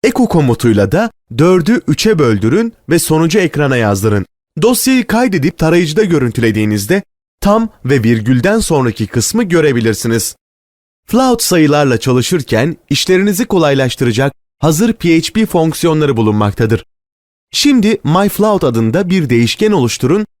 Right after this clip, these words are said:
ve değişkene üç nokta on dört değerini atayıp echo ile ekrana yazdırın. Round fonksiyonu float bir sayıyı virgülden sonraki ilk basamağa beş ve beşten büyükse bir üst tam sayıya yuvarlar.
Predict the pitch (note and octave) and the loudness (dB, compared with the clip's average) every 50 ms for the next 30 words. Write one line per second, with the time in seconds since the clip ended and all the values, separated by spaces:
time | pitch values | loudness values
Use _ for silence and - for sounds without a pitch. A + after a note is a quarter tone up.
0 | _ - - D#3 D3 A2+ A#2+ A#2+ B2 A#2 - - D#3 D3+ D#3+ E3+ D#3+ - _ _ | _ -4 0 0 2 2 2 2 2 0 -2 -2 -2 0 0 0 -2 -4 _ _
1 | _ - B3+ B3+ - - G#3+ G3 F3+ - - C4+ A3+ - G3 G3 G3 F3 F3 D#3 | _ -2 -2 -2 0 0 0 0 0 0 0 -2 0 2 2 2 2 2 0 0
2 | A#2 - C3 A#2+ A#2+ A2+ G#2+ G#2 G#2+ - - - - - G3+ G#3+ A#3+ - - - | 0 0 0 2 2 2 2 0 -2 -2 -2 -4 -2 0 0 0 0 -2 -4 -16
3 | _ _ - - G#3+ - - F#3 F3 E3+ G#3+ G#3 F#3 D3 - D3+ D#3 D3+ D3 C3+ | _ _ -2 -2 -2 0 2 2 2 2 2 2 0 0 0 -2 -2 -2 0 0
4 | A#2+ A2 G#2+ F#2 G2+ G#2+ G2+ E2+ - _ _ _ _ _ _ _ _ _ _ _ | 0 0 -2 -2 0 -2 -2 -2 -4 _ _ _ _ _ _ _ _ _ _ _
5 | _ _ _ _ - A#2 D3+ G#3 A#3+ B3 G#3 - E3 D3 C#3 B2 - - - A2 | _ _ _ _ -2 0 2 2 2 0 0 0 0 0 0 0 -2 -2 0 0
6 | G2+ G2+ C#3 G#3+ B3+ B3 _ _ _ _ _ - - B3 A#3+ A#3 - - - D3+ | 2 2 2 0 0 -2 _ _ _ _ _ -4 -2 0 0 0 -2 -2 -2 -2
7 | E3+ D#3+ B2 - - B2+ A2+ G#2+ G#2+ D3 G#3 A#3+ A#3 _ - A#2+ D3+ D#3+ D3 D#3+ | 0 0 0 0 0 0 2 2 2 0 0 -2 -2 _ -2 0 0 0 2 0
8 | E3+ E3 F#3+ G3+ G#3 G3 - D#3 C3 A#2+ A2 G2+ - A2+ - E3+ F3 - - B2+ | 0 0 0 0 0 0 0 0 0 0 0 -2 -2 -2 -2 -2 -2 -2 -2 -2
9 | A2+ - A#2+ G#2+ G#2 A2 A#2+ B2+ A#2 G2+ B2+ D#3 G#3 - - - _ _ _ - | 0 0 0 0 0 2 0 0 0 0 0 0 0 -2 -4 -8 _ _ _ -2
10 | B2+ A#2+ F#2+ G#2 G#2 G#2+ - - F#3+ A3+ A3+ F#3+ D3 B2 A2+ G#2 - - - G#3 | -2 0 2 2 0 0 0 -2 0 0 0 2 2 2 2 0 -2 -2 0 0
11 | A3 G#3+ _ _ - C3+ F#3+ B3 A#3 A#3 G3+ - - G#3+ G3+ G3 F#3+ - - F3+ | 0 0 _ _ -4 -2 0 2 2 0 0 -2 -2 0 0 0 0 -2 0 0
12 | E3+ E3 D3 C3 A2+ A2 G#2+ G#2 G#2 G2+ G2+ G2+ F#2+ F#2 - | 2 2 2 2 2 2 2 2 2 2 2 0 -2 -2 -6